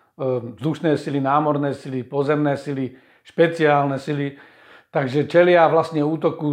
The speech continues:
z, e, zo súše, z mora,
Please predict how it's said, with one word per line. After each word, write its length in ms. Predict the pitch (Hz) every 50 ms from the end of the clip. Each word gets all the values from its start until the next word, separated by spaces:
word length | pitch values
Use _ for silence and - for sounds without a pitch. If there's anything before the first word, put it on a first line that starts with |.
| 139 127
z, 120 | 117 117 120
e, 160 | 139 135 123 120 123 120 120 113 107 101
zo 160 | 113 165 165
súše, 720 | - 185 170 165 139 - 165 160 156 151 143 147 - - - _ _ _ _
z 80 | 110 110 117
mora, 560 | 135 156 165 165 156 147 143 127 - - -